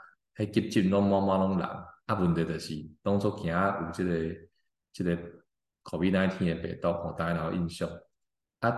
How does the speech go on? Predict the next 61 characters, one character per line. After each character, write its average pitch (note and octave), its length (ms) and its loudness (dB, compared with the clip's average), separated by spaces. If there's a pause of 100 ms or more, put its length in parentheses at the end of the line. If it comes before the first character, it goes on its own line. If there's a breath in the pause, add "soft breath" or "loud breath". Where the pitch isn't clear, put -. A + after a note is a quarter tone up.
(180)
但 F2+ 160 2
是 F2 160 0
医 G2 40 2
疗 G2 100 6
人 F#2+ 80 4
员 F#2 100 4
嘛 F2 120 4
是 F2+ 140 -2
会 E2+ 120 -2
惊 G#2 180 2
啊， G2 240 2
所 A#2 200 2
以 A#2+ 40 6
迄 A#2 40 -2
阵 G2 100 2
嘛 F2 100 2
是 E2+ 60 0
足 A2 140 0
侪 F#2 180 0
人 D#2+ 380 -4
就 E2+ 80 0
无 E2+ 100 4
爱 G2+ 140 6
做 E2+ 180 0
啊， - 220 -4
吼， F2+ 120 -6
伊 F#2+ 60 -2
就 G2+ 140 -2 (160)
离 E2+ 120 -2
开 - 160 -2
伊 F2 280 2 (100)
病 E2 320 -4
院 E2+ 100 -2
啊， E2+ 80 -6 (160)
迄 G2 240 0
专 F#2+ 160 4
业 F2+ 140 4
人 E2+ 220 0
员 D2+ 220 -4
吼， E2+ 200 -6
医 F2+ 80 -2
疗 E2 140 0
病， E2 200 -4 (520 soft breath)
医， G#2 100 2
医 G2+ 320 0
护 F2+ 80 4
人 E2+ 140 2
员 D#2+ 240 2
就 D#2+ 140 -4
离 E2+ 120 -2
开 - 160 -4
病 D#2+ 340 -6
院 D#2+ 140 -8
啊。 - 80 -12 (640)
所 - 160 2
以 C#3 60 8
这 D3+ 80 6
是 B2+ 80 10
一 F#2 80 6
个 F2 440 0
真， F#2 360 2